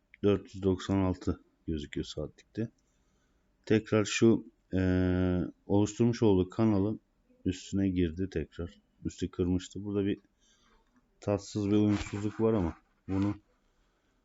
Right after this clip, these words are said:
bu şekilde, e, bertaraf edeceklerini düşünüyorum. İşlem özeti durumu bu şekilde arkadaşlar. Ee,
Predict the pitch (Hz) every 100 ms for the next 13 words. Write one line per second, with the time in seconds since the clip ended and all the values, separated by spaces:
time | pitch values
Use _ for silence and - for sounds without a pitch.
0 | _ - 110 113 95 95 95 107 110 -
1 | _ - - 90 90 87 90 87 87 85
2 | 78 98 95 104 107 101 95 - 90 95
3 | 92 95 101 120 104 - 104 95 85 117
4 | - _ _ _ _ _ _ _ _ _
5 | _ _ _ _ _ - 107 - 135 131
6 | 123 127 123 131 123 123 123 123 120 127
7 | 117 101 98 104 107 - - 95 92 101
8 | 95 90 - 98 - _ _ _ _ _
9 | _ _ _ _ _ - 87 90 90 90
10 | 90 90 80 73